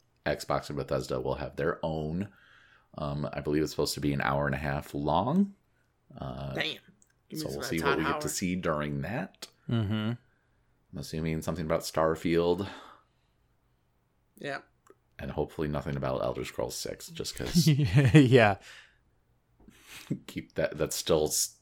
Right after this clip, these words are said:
Speaker 1: three years away in my mind.
Speaker 3: Yeah.
Speaker 2: And it, and it could be bu-, huge, 'cause, I mean, like, obviously Microsoft bought Bethesda, but Bethesda already had a crap load of studios under them.
Speaker 1: Yeah.
Speaker 2: So,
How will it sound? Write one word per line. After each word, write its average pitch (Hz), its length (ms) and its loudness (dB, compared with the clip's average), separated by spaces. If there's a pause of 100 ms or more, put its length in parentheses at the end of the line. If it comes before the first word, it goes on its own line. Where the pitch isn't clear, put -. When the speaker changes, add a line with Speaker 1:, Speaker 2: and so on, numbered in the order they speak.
Speaker 1:
three 78 360 0
years 69 220 0
away 60 240 -2
in - 80 -6
my 117 140 -6
mind. 113 160 0
Speaker 3:
Yeah. 101 140 6
Speaker 2:
And 240 80 10
it, 220 140 4
and 214 120 6
it 254 80 4
could 262 100 0
be 196 80 4
bu-, 160 260 -2
huge, 147 480 -2
'cause, 131 120 -6
I 131 40 -2
mean, 135 200 -6
like, 127 280 -4
obviously 143 400 2
Microsoft 139 440 -6
bought 131 200 -6
Bethesda, 131 360 -4
but 127 160 -10
Bethesda 135 360 -2
already 139 260 2
had 143 180 0
a 127 100 -6
crap - 460 -4
load 139 140 -4
of - 80 -8
studios 143 520 -2
under 147 260 -2
them. - 380 -14
Speaker 1:
Yeah. - 220 -2
Speaker 2:
So, 131 320 -6